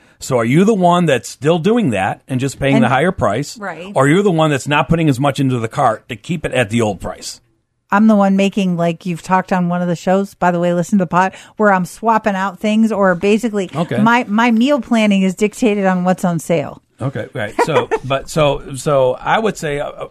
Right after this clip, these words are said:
Speaker 1: I would say, uh, my response, or what I'm just, uh, n-, I, we don't keep track of it, but I would say ninety percent of our clients are not changing their buying habits.
Speaker 2: Right.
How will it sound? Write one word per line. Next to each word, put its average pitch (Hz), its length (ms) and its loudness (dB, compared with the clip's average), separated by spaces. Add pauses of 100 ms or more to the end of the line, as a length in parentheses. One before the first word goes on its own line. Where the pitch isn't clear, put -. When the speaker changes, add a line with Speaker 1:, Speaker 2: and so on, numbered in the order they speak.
(160)
Speaker 1:
I 180 140 2
would 285 160 -2
say, 151 260 -4
uh, 131 220 -6
my 131 240 0
response, 135 640 -4
or 123 220 -4
what 117 160 2
I'm 131 200 2 (220)
just, 110 340 -6
uh, - 120 -18
n-, - 840 -8 (200)
I, 113 160 -10
we 131 140 0
don't 127 160 0
keep 117 200 -8
track 127 280 0
of 117 80 -6
it, 101 100 -4
but 113 100 -6
I 160 100 0
would 226 140 -2
say 123 260 -6 (240)
ninety 135 460 0
percent 165 300 -2
of 131 100 0
our 131 100 2
clients 104 680 -4 (640)
are 127 160 2
not 127 400 -2
changing 113 520 -2
their 104 140 2
buying 90 280 -4
habits. - 480 -14
Speaker 2:
Right. - 280 -8